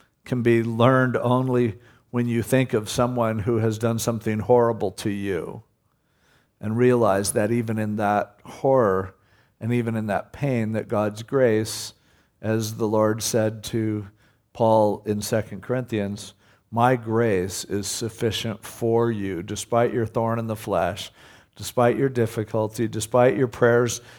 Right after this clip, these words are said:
not being answered the way you want them to be answered, that's the place where you will discover my grace."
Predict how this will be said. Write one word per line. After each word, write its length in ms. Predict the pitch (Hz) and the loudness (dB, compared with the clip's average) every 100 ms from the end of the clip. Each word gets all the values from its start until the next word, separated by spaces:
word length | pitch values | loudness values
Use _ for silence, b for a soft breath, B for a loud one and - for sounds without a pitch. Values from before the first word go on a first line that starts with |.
| B | B
not 200 | 120 120 | -2 0
being 280 | 131 127 127 | 2 2 0
answered 500 | 123 120 113 - 120 | 0 0 0 -2 -2
the 80 | 117 | 0
way 180 | 110 110 | 0 2
you 120 | 110 | 0
want 240 | 113 117 | -2 -4
them 140 | 131 127 | -6 -8
to 40 | |
be 180 | 127 135 | -4 -2
answered, 540 | 113 107 110 120 113 - B B B | -2 -4 -4 -4 -4 -6 B B B
that's 400 | 117 113 120 - | 2 2 2 -2
the 100 | - | -8
place 540 | - 127 113 113 107 135 | -4 0 2 2 0 -2
where 160 | 120 | -2
you 240 | 113 110 110 | 0 -4 -4
will 220 | 110 107 | -4 -6
discover 840 | 110 104 - 110 107 117 110 107 - b b | -8 -8 -4 -2 0 2 2 0 -6 b b
my 160 | 98 104 | -6 -4
grace." 720 | 101 104 73 90 92 - - | -2 -2 -2 -6 -14 -16 -18